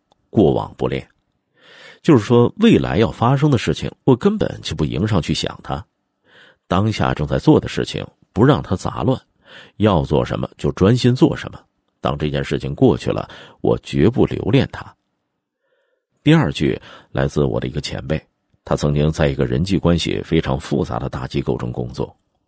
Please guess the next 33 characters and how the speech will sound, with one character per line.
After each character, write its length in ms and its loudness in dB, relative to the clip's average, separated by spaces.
我 100 -2
就 100 -2
问 160 0
他 260 -8
是 160 0
怎 240 -2
么 80 -12
处 200 0
理 100 6
好 320 -2
那 60 0
些 140 -6
复 200 -4
杂 140 -8
的 100 -8
关 220 0
系 140 -4
的。 140 -12
当 120 -2
时 220 -4
这 100 0
位 80 -2
前 220 -8
辈 200 -2
跟 120 -4
我 100 -2
讲 200 -6
了 180 -8
十 220 -2
六 180 4
字 220 -4
真 180 0
言， 280 -6